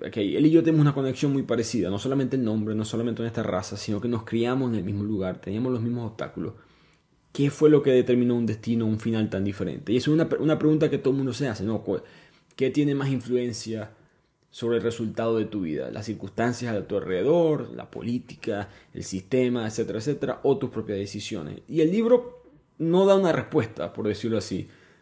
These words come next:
Simplemente, eh, Wes Moore cuenta su historia porque él va a conocer al otro Wes Moore en la cárcel y empiezan a conocerse los dos, a entender qué fu-, cuál fue la diferencia.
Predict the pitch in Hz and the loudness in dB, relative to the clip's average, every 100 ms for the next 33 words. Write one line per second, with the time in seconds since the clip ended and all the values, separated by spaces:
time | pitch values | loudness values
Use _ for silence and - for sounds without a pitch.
0 | _ _ - 143 151 156 165 135 127 - | _ _ -8 0 2 4 6 6 4 -2
1 | 82 131 139 139 143 160 - 143 147 160 | -6 0 2 2 2 0 2 -2 -2 -2
2 | 175 - 139 151 151 117 113 110 139 151 | -4 0 2 2 0 -2 0 2 0 0
3 | 139 123 127 120 110 151 151 139 139 147 | -2 -2 2 4 6 6 6 4 2 2
4 | 139 127 143 143 107 110 117 107 - 113 | 2 2 0 2 0 0 -2 -4 -2 0
5 | 117 98 107 113 127 127 127 123 131 123 | 2 2 2 2 2 0 0 2 0 0
6 | 135 127 139 135 120 104 110 110 - 110 | 0 2 2 2 2 2 2 2 -2 -6
7 | - - 120 120 123 113 - 147 127 - | -6 2 2 6 4 4 2 -2 -2 -4
8 | 139 | -6